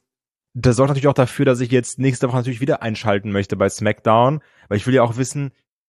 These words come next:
ja, was sagt er denn jetzt? Weil er hat ja nichts gesagt. Und das ist halt auch wiederum gut, dass sie das geschafft haben. Und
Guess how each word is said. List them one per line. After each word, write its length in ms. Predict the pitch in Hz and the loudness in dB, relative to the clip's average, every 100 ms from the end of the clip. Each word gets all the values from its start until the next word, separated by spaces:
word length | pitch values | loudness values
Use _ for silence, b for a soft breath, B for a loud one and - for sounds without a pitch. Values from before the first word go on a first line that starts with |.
| _ _ _ _ - | _ _ _ _ 0
ja, 220 | 139 127 | 0 2
was 140 | 135 | -2
sagt 300 | 196 214 - | 0 -2 0
er 80 | 123 | 0
denn 160 | 101 101 | 0 -2
jetzt? 500 | 196 190 - - - | -2 -2 -4 -18 -6
Weil 140 | 104 | -2
er 100 | 113 | 0
hat 140 | 185 208 | 0 0
ja 100 | 113 | -2
nichts 220 | 104 - | -2 -8
gesagt. 640 | 107 95 98 104 143 - - B 156 110 _ - | -8 -2 0 2 0 -6 -20 B -20 -20 _ -4
Und 80 | 117 | -2
das 100 | 117 | 2
ist 40 | |
halt 100 | 135 | 2
auch 220 | 113 123 | 2 0
wiederum 460 | 113 110 95 98 98 | 0 2 2 0 -2
gut, 420 | 98 107 131 - b b b b _ - | -2 0 -2 -4 b b b b _ -6
dass 140 | 110 | -4
sie 60 | 107 | 0
das 220 | 120 - | 0 0
geschafft 480 | 113 - 104 - - | -6 -4 -4 -4 -2
haben. 380 | 104 107 127 - _ _ - | 0 0 -2 -12 _ _ 0
Und 460 | 135 147 180 - | 2 2 -4 -8